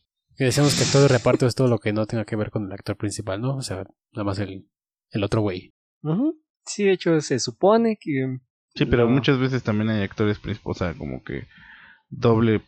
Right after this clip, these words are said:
Speaker 3: principal, y aún así le vale verga a la academia y es como, "Tú te vas a reparto, tú te vas a principal".
Speaker 2: Ujú.
Speaker 1: Tú estás en el póster, tú no.
Speaker 3: Sí, güey, güey. <laughs>
Speaker 2: De, de hecho, eso pasó muy cagadamente en, en una ocasión con este Denzel Washington, ¿no?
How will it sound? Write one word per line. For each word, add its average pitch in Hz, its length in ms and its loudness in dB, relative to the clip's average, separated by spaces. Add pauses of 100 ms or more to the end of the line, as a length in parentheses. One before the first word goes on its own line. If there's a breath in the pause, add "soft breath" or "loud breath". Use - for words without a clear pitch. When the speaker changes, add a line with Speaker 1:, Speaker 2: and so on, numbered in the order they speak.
(160)
Speaker 3:
principal, 104 600 -2 (640)
y 110 140 -4
aún 104 240 2
así 98 420 -2
le 98 140 -2
vale 101 200 2
verga 95 240 2
a 95 40 0
la 85 80 -2
academia 80 480 -4
y 62 60 -4
es - 120 -10
como, - 540 -10 (600)
"Tú 131 240 6
te 120 120 4
vas 110 220 4
a 98 140 4
reparto, 254 560 2
tú 135 280 2
te 127 100 0
vas 117 180 2
a 117 60 0
principal". - 460 -10 (460)
Speaker 2:
Ujú. 185 300 0
Speaker 1:
Tú - 120 -4
estás - 240 -2
en 110 80 0
el 98 60 -8
póster, 131 300 2
tú 110 120 0
no. 87 260 -6 (280)
Speaker 3:
Sí, 233 140 -2
güey, 233 240 2
güey. 208 340 4
<laughs> 190 420 6 (840 loud breath)
Speaker 2:
De, 151 220 4
de 165 80 4
hecho, 233 440 4
eso 180 200 4
pasó 151 320 2
muy 190 160 2
cagadamente 160 640 4
en, 156 80 4 (180)
en 135 140 -2
una 156 100 2
ocasión 143 300 -2
con 139 180 2
este 131 400 2
Denzel 131 300 0
Washington, 127 500 0
¿no? 156 180 -2